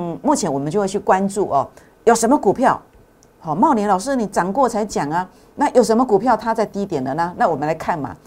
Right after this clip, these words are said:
航运类股，包括像万海的部分，它的每股盈余相当不错，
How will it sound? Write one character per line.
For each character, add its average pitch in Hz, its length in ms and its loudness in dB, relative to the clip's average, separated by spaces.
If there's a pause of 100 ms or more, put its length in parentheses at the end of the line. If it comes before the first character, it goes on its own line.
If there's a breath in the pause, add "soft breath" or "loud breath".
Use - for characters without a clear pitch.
(280 loud breath)
航 269 220 2
运 339 160 0
类 302 120 4
股， 160 140 0
包 240 220 2
括 240 100 0
像 240 220 -4
万 226 160 6
海 139 180 -4
的 135 80 -4
部 175 180 -4
分， 156 220 -6
它 196 140 -6
的 175 80 -2
每 160 180 -2
股 151 140 -4
盈 151 200 -6
余 143 160 -6
相 185 200 -4
当 190 120 -4
不 139 120 -10
错， 143 360 -8